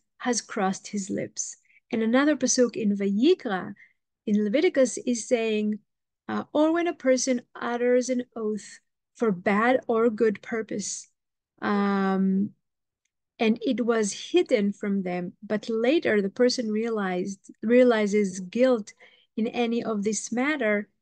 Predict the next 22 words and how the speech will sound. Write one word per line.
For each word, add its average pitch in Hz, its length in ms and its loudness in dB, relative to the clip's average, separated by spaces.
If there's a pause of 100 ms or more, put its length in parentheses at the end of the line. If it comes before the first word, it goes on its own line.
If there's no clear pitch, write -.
(100)
then, 262 400 2
you 240 140 0
know, 214 100 -2
he 226 220 -2
should 196 260 -4
bring, 220 440 -2
he 220 140 -6
should 208 300 -2
bring, 202 460 0
um, 196 500 -2
a, 214 240 -4
a 202 60 -6
sacrifice." - 760 -8 (300)
In 262 80 -2
other 311 220 2
words, 285 240 2
in, 247 260 2 (100)
in 254 140 2
those 370 380 4
two, 277 420 -2 (420)
uh, 220 140 -4
psukim, 254 880 0